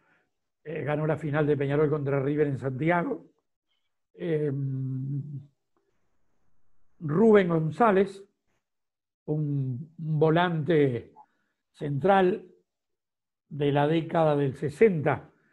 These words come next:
de Nacional. Enzo Francescoli, ¿no? Sin duda, Enzo Francescoli. Aunque yo no puedo dejar de ninguna manera en ellos sin nombrar a estos fenómenos que tiene Uruguay hoy por hoy.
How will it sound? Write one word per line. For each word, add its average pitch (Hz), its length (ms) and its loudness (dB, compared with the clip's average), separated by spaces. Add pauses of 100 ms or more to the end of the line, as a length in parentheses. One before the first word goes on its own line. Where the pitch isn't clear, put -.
(280)
de 139 140 -2
Nacional. 160 680 -2 (1600)
Enzo 180 340 -4
Francescoli, 131 640 -4
¿no? 180 240 -6 (600)
Sin 127 180 -10
duda, 151 340 4 (840)
Enzo 151 300 -4
Francescoli. 131 680 -6 (300)
Aunque 170 360 -4
yo 240 180 -2
no 226 180 -4
puedo 208 320 4
dejar 185 640 -2 (480)
de 156 180 -6
ninguna 180 380 -2
manera 185 380 -2
en 170 100 -4
ellos 208 480 -2 (380)
sin 180 280 -10
nombrar 190 720 0 (460)
a 151 120 -2
estos 214 320 2
fenómenos 220 520 -2
que 160 100 0
tiene 202 220 -2
Uruguay 185 340 2
hoy 190 120 4
por 147 220 -4
hoy. 247 300 0